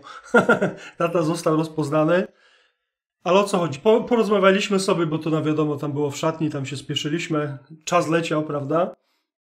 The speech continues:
No i tak się jakoś skończyło, rozmawialiśmy o życiu, o nowej normalności.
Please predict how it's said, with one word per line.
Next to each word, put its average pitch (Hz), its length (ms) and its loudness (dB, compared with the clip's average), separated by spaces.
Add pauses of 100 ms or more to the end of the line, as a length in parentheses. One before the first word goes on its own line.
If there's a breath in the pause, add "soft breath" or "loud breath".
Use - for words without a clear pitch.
(580)
No 190 100 4
i 190 60 4
tak 196 180 0
się 196 80 2
jakoś 185 180 2
skończyło, 175 500 2
rozmawialiśmy 160 580 0
o 156 80 2
życiu, 165 460 0
o 147 60 -2
nowej 151 240 0
normalności. 160 720 0